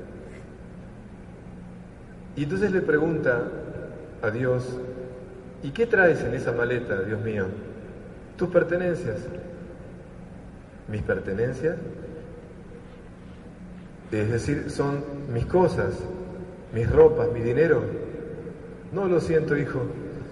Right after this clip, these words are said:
las cosas materiales que tenías nunca te pertenecieron, eran de la tierra". "Ah, entonces traes mis recuerdos". "Lo siento, hijo,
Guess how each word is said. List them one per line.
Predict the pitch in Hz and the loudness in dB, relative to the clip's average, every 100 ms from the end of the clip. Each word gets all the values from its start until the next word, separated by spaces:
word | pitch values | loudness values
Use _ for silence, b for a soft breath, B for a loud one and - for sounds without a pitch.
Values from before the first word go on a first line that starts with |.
| B B | B B
las | 123 120 | 2 4
cosas | 170 170 170 | 6 4 6
materiales | 160 151 147 151 139 | 6 6 10 10 10
que | 151 | 2
tenías | 120 120 135 120 113 - - - - - - - | 2 2 4 2 2 -2 -6 -10 -12 -12 -12 -2
nunca | 151 214 - 120 - - | 4 4 6 4 2 -2
te | 110 | -2
pertenecieron, | 104 110 - 113 98 98 147 117 85 78 - - - - - - - - - - - - - - 120 | 0 -2 0 -2 -2 -2 0 0 0 -4 -8 -10 -12 -12 -14 -14 -14 -16 -16 -16 -16 -16 -16 -8 0
eran | 131 135 | 2 2
de | 107 | 0
la | 95 | 0
tierra". | 127 117 - 80 - - - - - - - - - - B B B B - | 2 0 0 -6 -8 -10 -12 -12 -12 -14 -14 -14 -14 -16 B B B B 2
"Ah, | 127 | 2
entonces | 117 147 156 143 | 4 4 4 2
traes | 156 143 123 | 4 4 4
mis | 127 110 | 0 4
recuerdos". | 117 156 160 113 95 - - - - - - - - - - - B B B B | 4 6 6 6 0 -2 -6 -8 -10 -10 -12 -12 -14 -14 -14 -14 B B B B
"Lo | 117 | 6
siento, | 117 147 135 120 | 6 6 4 4
hijo, | 113 - | 2 0